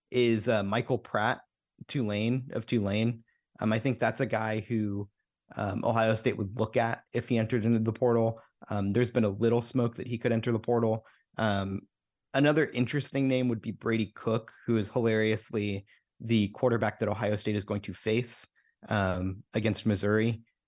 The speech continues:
Um, I don't, I'm not sure that he is actually gonna enter the portal either, but that's another, like, hypothetical name that's out there. The truth is, like, I, I mentioned it, and I've said this about Kyle McCord in the past, is, like, there are just not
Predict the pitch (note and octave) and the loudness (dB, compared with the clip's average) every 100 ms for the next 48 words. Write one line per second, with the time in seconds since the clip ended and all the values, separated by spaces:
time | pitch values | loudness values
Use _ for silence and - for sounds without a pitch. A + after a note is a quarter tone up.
0 | - A2+ G2+ - A2+ A#2 A#2+ C#3 C3+ C3 | -8 -4 -2 0 0 2 2 2 2 -2
1 | B2+ A2 G#2 A2+ A2 G#2+ G#2+ - A#2 A2+ | 0 0 -2 0 0 0 -2 -4 -4 -4
2 | G#2+ A2 A2 G#2 - A2 G#2 - G#2 A#2+ | -2 -4 -4 -4 -2 -2 -2 -4 0 0
3 | A#2+ - _ _ - G#2+ - G#2+ - A2 | 0 -8 _ _ -4 0 0 0 0 2
4 | G#2 G#2+ F#2+ - A#2 - - G#2 A2 G#2+ | 2 2 0 -2 -4 -4 -2 -2 0 0
5 | G2+ G2+ G2 - F#2+ - A#2 A2+ - _ | 0 0 -2 -4 -4 0 0 0 -4 _
6 | _ _ - D3 D#3 D#3+ - B3 B3+ F#3 | _ _ -6 0 0 0 -2 0 0 2
7 | A#2 G2 - - - A#2 - - B2+ C3+ | 0 0 -4 -8 -2 -2 -2 -2 0 2
8 | - - C#3 C3 C3 - B2 A#2+ B2 C3 | 0 0 2 4 2 0 0 0 0 0
9 | - D#3 D3+ C3+ A#2 - C3 A#2+ A2 - | 0 -2 -2 -2 -4 -4 -2 0 0 0
10 | A#2+ G#2 G2+ - - G2 F#2+ - - _ | -2 -2 -6 -6 -4 -2 -2 -6 -8 _
11 | _ _ _ B2+ A2 C3 A2 - _ _ | _ _ _ -2 0 2 0 -4 _ _
12 | _ _ C3+ A#2+ F3+ C4+ F#3+ A#2+ B2 A2+ | _ _ -4 2 4 4 2 0 -4 -2
13 | G2+ G#2 A2 A2 - | -2 0 2 0 -2